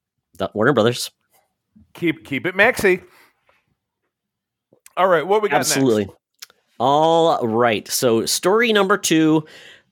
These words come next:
Speaker 1: uh, makes me very happy. And I know we just, and this is very prescient, Charlie, because, uh, we had a discussion about prequels and side stories,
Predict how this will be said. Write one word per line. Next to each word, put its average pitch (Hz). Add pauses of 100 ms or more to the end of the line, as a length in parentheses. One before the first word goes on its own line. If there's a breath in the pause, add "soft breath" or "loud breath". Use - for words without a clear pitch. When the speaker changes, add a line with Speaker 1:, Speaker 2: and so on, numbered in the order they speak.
Speaker 1:
uh, 123
makes 147
me 320
very 143
happy. 120
And 92
I 107
know 139
we 135
just, 135
and 131
this 147
is 147
very 127
prescient, 127
Charlie, 104
because, 101 (720 loud breath)
uh, 101 (1040)
we 139
had 135
a 123
discussion 117
about 104
prequels 170
and 104
side 131
stories, 123